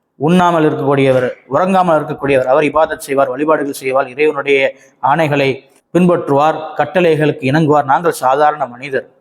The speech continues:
இயலாமைக்குட்பட்ட மனிதர்கள், நாங்கள் எவ்வாறு அதை பின்பற்ற முடியும்? நீங்கள் எங்களிலிருந்தல்லவா அவர் தூதரை அனுப்பியிருக்க வேண்டும்" என்று அப்பொழுதும் அவர்கள் ஏளனம் செய்யக்கூடியவர்களாகத்தான் இருப்பார்கள் என்கின்ற அவர்களுடைய மனநிலையை அல்லாஹ்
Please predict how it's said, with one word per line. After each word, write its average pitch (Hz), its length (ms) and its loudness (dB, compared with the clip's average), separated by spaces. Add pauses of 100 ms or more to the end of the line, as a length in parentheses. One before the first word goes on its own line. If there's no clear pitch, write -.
இயலாமைக்குட்பட்ட 196 840 0
மனிதர்கள், 139 680 0
நாங்கள் 170 260 0
எவ்வாறு 180 380 2
அதை 165 160 0
பின்பற்ற 165 420 -4
முடியும்? 135 360 -10 (260)
நீங்கள் 165 240 2
எங்களிலிருந்தல்லவா 180 880 4
அவர் 175 280 2
தூதரை 175 200 4
அனுப்பியிருக்க 156 500 -2
வேண்டும்" 151 180 -4
என்று 151 240 -2
அப்பொழுதும் 160 360 0
அவர்கள் 147 260 0
ஏளனம் 156 320 0
செய்யக்கூடியவர்களாகத்தான் 139 840 0
இருப்பார்கள் 139 600 -2 (260)
என்கின்ற 143 600 0 (120)
அவர்களுடைய 135 460 2
மனநிலையை 165 600 2
அல்லாஹ் 139 300 0